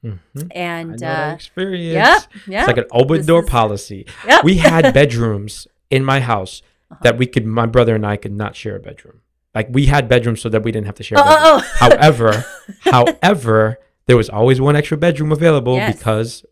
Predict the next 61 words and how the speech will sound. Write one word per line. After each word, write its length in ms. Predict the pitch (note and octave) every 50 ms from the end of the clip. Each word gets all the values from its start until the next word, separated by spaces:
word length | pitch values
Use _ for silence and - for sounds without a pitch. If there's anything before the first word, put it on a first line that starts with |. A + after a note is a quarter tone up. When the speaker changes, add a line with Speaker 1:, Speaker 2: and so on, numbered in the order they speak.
| _ _
Speaker 1:
there 100 | A#2 A#2
was 140 | A2 G#2+ A2
always 340 | - G2 G2+ A2 A#2 A2+ G#2+
that 200 | A#2 G#2+ - - -
uncle, 600 | A2+ A#2 A2+ - C3 A#2+ A#2 A2+ A2+ A#2 A#2 _ _
cousin, 460 | - - A#2 A2+ G#2+ A2+ A#2+ A2+ A2+
Speaker 2:
Yep. 140 | A2+ - -
Speaker 1:
third 260 | G#2+ G#2+ A#2 A#2 -
cousin, 440 | - A#2 A2 G#2 A#2 A#2+ A2+ A2+ A2
fifth 320 | - _ A#2+ A#2 - - -
cousin 500 | - A2+ A2 A2+ A#2 A2+ A2+ A2+ A2+ - _ _ _ -
Speaker 2:
Yeah, 160 | A3+ - -
Speaker 1:
that 200 | - G#2 - -
came 340 | - C#3 C#3+ C#3+ C#3 B2+ A#2
Speaker 2:
yeah. 60 | A2+
Speaker 1:
and 60 | G#2+
needed 200 | A#2 B2 A2+ A2+
a 40 | A2+
place 240 | - - A#2+ A2+ -
to 80 | - B2
be. 240 | A2 A#2 G#2+ G2+ A3
And 200 | A#3 A3+ G#3 F#3+
so 140 | F3 - A#2+
Speaker 2:
Yes, 100 | A2+ B2
Speaker 1:
me 120 | C3+ D#3
and 60 | D#3+ D3+
my 60 | D3+
Speaker 2:
yeah. 80 | D3+ D3+
Speaker 1:
brother 220 | E3 D3+ C3 A#2+
shared 400 | A2 - - - - B2+ C3+ B2+
a 40 | A#2
bedroom, 560 | G#2+ A2 B2 B2 A#2 A2 G#2 G2+ G2 G2 G2 - _ _ _ _ _ _ _ _
I 60 | - A2+
would 140 | D3+ D#3+ -
say, 100 | - C3+
until 220 | C3 B2 A#2+ A2+
I 80 | A2 A2
Speaker 2:
<laughs> 80 | -
Speaker 1:
probably 180 | - B2 A2 G#2+
moved 300 | G#2 G#2+ A2 G#2+ G2+ G#2+
out. 340 | G2+ A2 A#2 A2 G2+ - _ _ _ _ _
And, 240 | - A2 G#2 G2+ G#2
um, 540 | G2+ G2+ G2+ G2 G2 G2 F#2+ F#2+ F#2+ F#2 F#2+ _ _ _ _ _ _ _
and 160 | A2 G2+ G#2+
we 100 | A2 A#2 A#2
had 140 | A#2 A2+
extra, 240 | A2 A#2 - - B2+ C3
yeah, 80 | A#2+ F#2
it 60 | F2+
was, 220 | F#2 F#2 - - _
yeah. 140 | A2+ G2+ F2 -
<laughs> 20 |
So 160 | _ _ A2+ - - - E3+ D#3+ -
that's 180 | - B2 - -
so 120 | - D#3
funny. 280 | D3 _ - F3 D3 B2+
I 40 | A#2+
forgot 180 | - - D4+
Speaker 2:
Yeah. 200 | F#4 C4+ F4 C#4 G3+
Speaker 1:
about 100 | G3 G3
that. 200 | _ - _ _